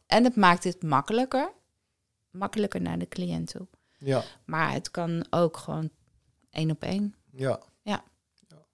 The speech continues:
Speaker 1: Het maakt niet uit.
Speaker 2: Nee, het, voor mij was echt beslissend dat ik de, het roerloze,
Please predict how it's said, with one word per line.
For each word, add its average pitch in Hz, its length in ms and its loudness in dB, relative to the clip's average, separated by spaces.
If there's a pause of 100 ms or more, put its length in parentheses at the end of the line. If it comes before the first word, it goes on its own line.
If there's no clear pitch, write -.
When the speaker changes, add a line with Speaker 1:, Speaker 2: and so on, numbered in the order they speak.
Speaker 1:
Het 170 120 -10
maakt 175 420 -2
niet 196 360 -14
uit. - 460 -4 (520)
Speaker 2:
Nee, 156 300 6
het, 123 180 -2
voor 156 160 -2
mij 156 160 6
was 160 180 2
echt 156 240 -4
beslissend 165 720 2
dat 147 180 0
ik 139 200 -2
de, 113 400 0 (580)
het 117 280 -2
roerloze, 123 920 2